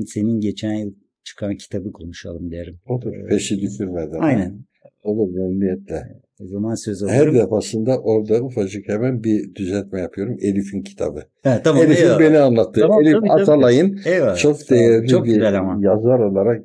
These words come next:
Speaker 2: Elif Atalay'ın beni anlattığı kitap.
Speaker 1: Eyvallah. O zaman, e,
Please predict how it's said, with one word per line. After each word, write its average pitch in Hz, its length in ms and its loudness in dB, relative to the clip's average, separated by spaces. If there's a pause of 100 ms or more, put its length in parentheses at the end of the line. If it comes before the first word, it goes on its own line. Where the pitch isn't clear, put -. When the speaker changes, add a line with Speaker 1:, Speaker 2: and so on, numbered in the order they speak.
Speaker 2:
Elif 120 260 0
Atalay'ın 110 580 0
beni 117 200 2
anlattığı 104 520 -2
kitap. 104 380 -6 (400)
Speaker 1:
Eyvallah. 98 440 -10 (360)
O 104 80 -8
zaman, 120 380 -4
e, 98 340 -6